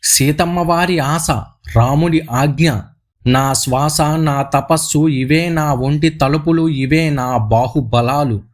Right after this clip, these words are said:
ఇది చివరి ఓపికతో లంకలో అడుగుపెట్టిన హనుమంతుని మనస్థితి. ధర్మం గలమెత్తుతుంది. మీ మద్దతు ఆ గలానికి బలంగా ఉంటుంది.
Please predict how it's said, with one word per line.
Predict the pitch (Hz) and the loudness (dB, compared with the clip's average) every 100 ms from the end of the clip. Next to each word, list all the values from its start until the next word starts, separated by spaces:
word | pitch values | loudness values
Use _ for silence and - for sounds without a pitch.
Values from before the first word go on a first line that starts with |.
| _ _ - | _ _ 2
ఇది | 156 160 - | 2 2 0
చివరి | 143 156 180 | 0 0 0
ఓపికతో | 175 185 190 196 196 190 170 | 0 0 -2 -2 -2 0 2
లంకలో | 139 143 151 170 170 165 | 0 -2 0 0 2 0
అడుగుపెట్టిన | 147 156 170 165 160 202 202 | 0 0 0 -2 -2 -2 0
హనుమంతుని | 147 120 135 151 156 160 170 160 | -2 -2 0 0 0 0 0 0
మనస్థితి. | 131 120 143 - - 113 101 85 _ _ _ _ _ _ _ 123 | 0 -2 -2 -4 -2 -2 -2 -6 _ _ _ _ _ _ _ -2
ధర్మం | 113 131 147 151 135 | 0 0 0 0 0
గలమెత్తుతుంది. | 131 143 127 - 127 127 110 101 - _ _ - | -2 -2 -2 -2 -2 0 -2 -6 -12 _ _ -2
మీ | 127 139 | 0 2
మద్దతు | 135 131 131 156 | 0 -2 -2 0
ఆ | 156 143 | 0 0
గలానికి | 127 135 151 156 151 | -2 -2 -2 -2 -4
బలంగా | 127 131 151 151 151 | -2 0 0 0 0
ఉంటుంది. | 135 131 123 110 101 | -2 -4 -2 -2 -4